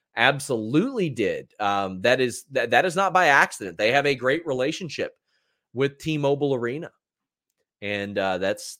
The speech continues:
that's one that I look to, to ask about and see how, how that integration,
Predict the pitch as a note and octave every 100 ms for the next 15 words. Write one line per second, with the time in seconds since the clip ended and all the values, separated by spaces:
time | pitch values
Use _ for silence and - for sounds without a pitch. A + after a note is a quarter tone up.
0 | - G#2+ - A2+ A#2+ B2 A#2 A2 F2+ G2+
1 | G#2+ G#2+ G#2 - G#2+ G2 F#2+ G2 _ _
2 | _ _ _ _ _ - G#2 A2 - A2
3 | G#2 A#2+ D#3 - A2 G#2 G#2 - G#2 G2+
4 | A2 A2 A2 A2 G#2 A2 A2+ B2 A2+ A2